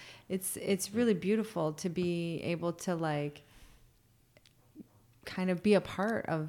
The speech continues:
of something so special and, um,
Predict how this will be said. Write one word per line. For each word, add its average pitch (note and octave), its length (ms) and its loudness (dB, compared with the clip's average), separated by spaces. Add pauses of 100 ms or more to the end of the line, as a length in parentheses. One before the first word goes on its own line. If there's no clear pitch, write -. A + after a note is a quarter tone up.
(260)
of E3 260 -4
something F3 400 -2
so G3 220 -2
special E3 800 -2
and, D3+ 240 -2
um, D3 400 -4